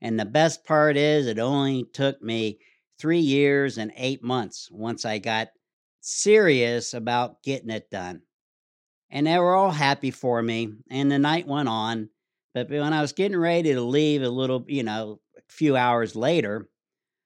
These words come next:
one of the gentlemen came up to me and said, "Here's my phone number. What day are you off work? You'd be able to talk, 'cause I want you to explain to me how you paid off your debt."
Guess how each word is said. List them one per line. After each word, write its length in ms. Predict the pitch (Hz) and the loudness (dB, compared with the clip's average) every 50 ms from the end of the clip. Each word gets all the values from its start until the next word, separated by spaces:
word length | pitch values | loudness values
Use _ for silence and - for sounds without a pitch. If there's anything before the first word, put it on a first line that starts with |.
| _ _ _ - | _ _ _ -4
one 220 | 123 156 175 - | 0 2 2 2
of 100 | 190 180 | 2 2
the 80 | 180 170 | 0 -2
gentlemen 680 | 131 120 135 131 135 135 131 123 123 120 131 156 156 - _ _ _ _ _ _ _ - | 0 0 0 2 2 2 0 2 0 0 0 -2 -4 -8 _ _ _ _ _ _ _ -8
came 320 | - 151 147 143 131 117 | -4 -2 0 2 2 2
up 220 | 113 110 104 - | 2 0 -2 -6
to 120 | - 113 107 | -8 -6 -4
me 320 | 110 113 120 139 147 135 _ _ _ _ _ _ _ _ _ _ _ _ _ _ _ _ - | -4 -2 -4 -4 -6 -8 _ _ _ _ _ _ _ _ _ _ _ _ _ _ _ _ -10
and 160 | 110 120 120 | -10 -8 -8
said, 360 | - - 135 123 123 117 110 | -6 -4 0 0 0 2 2
"Here's 260 | 139 156 180 190 170 | 2 2 2 2 0
my 140 | 160 156 139 | -2 -2 -2
phone 320 | - - 151 147 156 156 | -2 -2 0 2 2 2
number. 360 | 143 107 92 82 87 85 95 _ _ _ _ _ _ _ _ _ _ _ _ _ _ _ _ | 0 0 -4 -8 -12 -14 -16 _ _ _ _ _ _ _ _ _ _ _ _ _ _ _ _
What 260 | - 139 156 160 - | -4 -2 -2 -2 -2
day 300 | - 156 151 156 156 151 | 0 2 2 4 4 4
are 80 | 143 127 | 4 2
you 260 | 120 117 123 127 120 | 2 0 0 0 0
off 300 | 127 131 127 120 - - | 0 0 0 -2 -4 -6
work? 320 | 120 123 131 123 104 - - | -4 -2 -2 -2 -2 -4 -10
You'd 160 | 98 98 87 | -12 -10 -6
be 220 | 107 107 107 117 | -6 -4 0 0
able 320 | 123 131 131 127 120 113 113 | 0 0 0 0 -2 -2 -4
to 240 | - - - 104 | -6 -10 -8 -10
talk, 580 | 95 - - - 127 113 107 104 101 - - - _ _ _ _ _ _ _ _ _ _ _ _ - - - | -10 -10 -8 -4 -2 -2 -2 -2 -4 -8 -16 -20 _ _ _ _ _ _ _ _ _ _ _ _ -20 -14 -8
'cause 220 | - 110 104 104 | -6 -4 -2 0
I 120 | 123 135 147 | 0 2 2
want 360 | 147 147 151 147 147 - - | 2 2 2 0 -2 -4 -4
you 540 | 131 127 139 151 151 131 117 117 117 113 117 | 0 2 4 6 6 6 4 4 0 0 -2
to 240 | 117 - - 120 | -4 -4 -2 -2
explain 640 | 120 117 - - - - 139 147 175 220 233 233 208 180 | -2 -2 -4 -10 -8 -2 0 0 0 0 0 0 2 2
to 80 | 143 | 2
me 300 | 113 104 104 101 101 104 | 0 0 0 -2 -2 -4
how 460 | 90 - - 127 123 120 123 117 117 | -6 -8 -6 -4 -2 0 0 0 0
you 260 | 117 117 110 113 117 104 | 0 0 -2 -2 -4 -4
paid 260 | - 117 110 104 98 | -6 -6 -6 -4 -4
off 280 | 101 98 98 92 - | -4 -4 -6 -6 -8
your 120 | 98 95 90 | -10 -10 -10
debt." 320 | 82 95 80 76 78 - | -10 -14 -14 -16 -18 -20